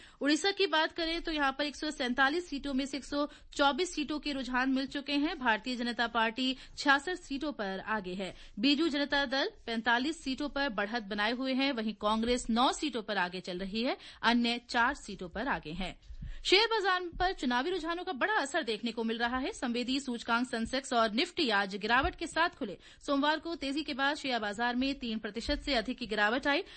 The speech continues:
सेंसेक्स दो हजार एक सौ छिहत्तर दशमलव छह चार अंक या दो दशमलव आठ चार प्रतिशत की गिरावट के साथ चौहत्तर हजार दो सौ चौरानवे दशमलव एक चार पर था। निफ्टी छह सौ पचानवे दशमलव छह शून्य अंक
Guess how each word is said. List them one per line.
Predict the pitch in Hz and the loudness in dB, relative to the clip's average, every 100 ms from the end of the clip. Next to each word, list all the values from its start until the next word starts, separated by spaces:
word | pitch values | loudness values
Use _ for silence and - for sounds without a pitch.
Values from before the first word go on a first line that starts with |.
| - | -8
सेंसेक्स | - 294 294 339 - | 2 2 4 -2 -4
दो | 226 285 | -4 -2
हजार | 294 247 349 | 0 0 -2
एक | 311 | -2
सौ | - | -4
छिहत्तर | 240 254 247 247 277 | -4 -2 -2 -2 -2
दशमलव | 220 233 240 240 247 240 262 269 - - | -2 -2 0 4 4 4 -2 -4 -12 -8
छह | - 330 | 0 0
चार | 349 269 247 | 2 2 2
अंक | 202 208 | 0 -6
या | 233 220 | -4 -2
दो | 208 277 | -2 -2
दशमलव | 359 349 311 277 269 285 302 - - | -2 0 0 2 2 2 0 -10 -4
आठ | 233 294 | 2 2
चार | - - 240 | 2 -2 -2
प्रतिशत | 226 214 226 269 | -2 -8 -6 -8
की | 262 | -6
गिरावट | 208 214 277 339 | -2 0 0 -2
के | 220 | -6
साथ | 202 - 240 254 | -4 2 2 2
चौहत्तर | 254 233 285 285 339 | -2 -2 -2 -2 -2
हजार | 247 202 220 233 - - | -2 0 2 2 -2 -12
दो | 196 226 277 | -4 0 0
सौ | 285 233 | 0 -2
चौरानवे | 214 233 214 240 254 | 0 2 4 4 2
दशमलव | 220 202 208 202 202 208 - | 0 -4 -4 -2 0 0 -2
एक | 247 262 | -4 -4
चार | - 214 175 | 0 0 0
पर | 170 | -2
था। | 170 185 - - 233 | 0 -2 -2 -4 2
निफ्टी | 302 - 359 | 2 2 0
छह | 392 294 | 0 -2
सौ | 254 285 | -2 -4
पचानवे | 247 - 240 262 | -6 -2 0 0
दशमलव | 277 285 294 277 294 349 - - - | 0 0 2 2 2 0 -4 -20 -16
छह | - 302 240 | -2 2 2
शून्य | - - 349 359 | 0 -2 0 2
अंक | 302 381 | 2 0